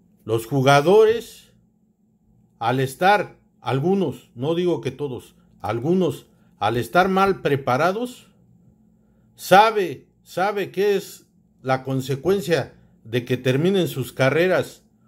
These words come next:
o lo que buscan, su puesto de usted,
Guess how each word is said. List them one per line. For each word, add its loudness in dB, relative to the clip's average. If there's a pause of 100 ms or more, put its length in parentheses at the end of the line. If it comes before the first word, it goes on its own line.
(120)
o -6
lo -2
que 0
buscan, -4 (920)
su -6
puesto 4
de -6
usted, -12